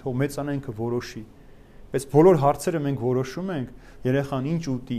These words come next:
ինչ հագնի, ինչ շոր հագնի, ինչ պայուսակ բռնի, ում հետ շփվի, նույնիսկ որոշում ենք, ում հետ պիտի ամուսնանա այդ երեխան, բայց հանկարծ որ խոսքը հասնում է Աստծուն, մենք ասում ենք. «Թողեք ինքը որոշի, ինչ եք երեխուն ստիպում»։ Այդ եթե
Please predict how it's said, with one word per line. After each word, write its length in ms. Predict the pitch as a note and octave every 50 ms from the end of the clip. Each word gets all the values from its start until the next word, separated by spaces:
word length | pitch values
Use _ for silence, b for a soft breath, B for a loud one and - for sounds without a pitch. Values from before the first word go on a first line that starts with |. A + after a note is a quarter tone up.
| A2+ C#3
ինչ 100 | D#3+ D3+ -
հագնի, 340 | - C3 C3 C3 - - B2 C3
ինչ 80 | D#3+ D#3+
շոր 300 | - - - D3+ C#3+ C3
հագնի, 360 | A#2+ C3 C3 - - C3 B2+ C3+
ինչ 80 | D#3+ D#3+ - -
պայուսակ 460 | C#3 C#3 C#3+ C#3 - - C#3+ C3 B2
բռնի, 440 | A2+ B2+ B2+ B2 B2+ B2+ C3 C3 B2+ B2 B B B B B -
ում 140 | D#3 F3 E3 D3
հետ 180 | D#3+ D#3 D#3 -
շփվի, 300 | - D3 C#3 C#3 - C3+ B2+ C3+
նույնիսկ 320 | E3 F3+ F3 E3+ - -
որոշում 300 | D3 D#3 F3 E3+ F3 F3
ենք, 120 | E3 E3 F#3
ում 140 | G3+ G3+ F3+
հետ 140 | F#3 F3+ -
պիտի 240 | E3 D3 C3+ D#3 D3 C#3
ամուսնանա 500 | C#3 C3+ C#3 C3 - - C3 B2+ B2+ B2
այդ 160 | A#2+ A#2+ -
երեխան, 540 | A#2 A2+ A#2 A#2 A#2 - C#3+ D#3+ F#3 G#3 G#3 B B B B B B B B B
բայց 240 | - - C#3+ C#3+ D3 C3
հանկարծ 360 | C#3 C#3 D3 D3+ C#3+ B2+ - C3
որ 100 | B2+ -
խոսքը 360 | - - C#3+ C#3 C#3 - B2+ G#2
հասնում 300 | A#2 A#2+ A#2+ - - B2+
է 60 | A#2+ A2+
Աստծուն, 540 | A2+ A2+ - - - C#3 D3 E3+ F#3+ G#3+ A3+ A3+ B B B B B B B -
մենք 160 | A#2 A#2 -
ասում 160 | A#2 - - D#3+
ենք. 80 | D#3+ - -
«Թողեք 320 | - B2+ C3 D3+ D3+ C#3
ինքը 240 | B2+ C3+ C3 - B2+ G2+
որոշի, 300 | G#2+ A2+ A2 G#2+ - - B2
ինչ 120 | D3 D#3+ -
եք 160 | - - - A#2+
երեխուն 340 | A2+ A#2 A2+ - - A2+ A2+
ստիպում»։ 400 | - - A#2 A2 - - A2 G#2 G2+ - - - - - - - - - - - - - - - - - - - - - - - - - - - - - - - - - - - -
Այդ 160 | - A2 B2+
եթե 180 | C#3 C3+ - C3